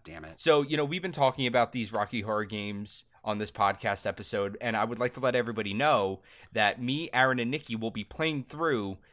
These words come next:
Speaker 2: some of these Rocky Horror video games live on my Twitch account, which is twitch dot T V slash hi John I'm Dad. There's no H in John. Don't try it. It's not gonna show up. We will be playing through these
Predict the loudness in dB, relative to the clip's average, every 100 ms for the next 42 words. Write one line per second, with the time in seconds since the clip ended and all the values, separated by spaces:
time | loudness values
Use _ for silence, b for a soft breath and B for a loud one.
0 | -8 0 2 2 0 2 4 4 2 4
1 | 4 2 -2 -2 -4 -2 4 6 6 2
2 | 4 4 2 -2 -4 -6 -8 -8 -10 b
3 | b b -4 -4 -4 -8 -8 -6 -2 2
4 | 2 2 -6 -4 -4 -4 -6 b b -2
5 | 4 4 2 -4 4 4 4 4 4 4
6 | 2 2 2 2 2 2 0 -6 -4 -4
7 | -2 -4 -4 -6 -4 -6 -8 -8 -8 -6
8 | -4 -2 -2 -6 -8 -8 -12 -12 -12 -12
9 | -16 -20 B B B -2 -2 -4 -2 -2
10 | -2 -2 -2 0 0 -2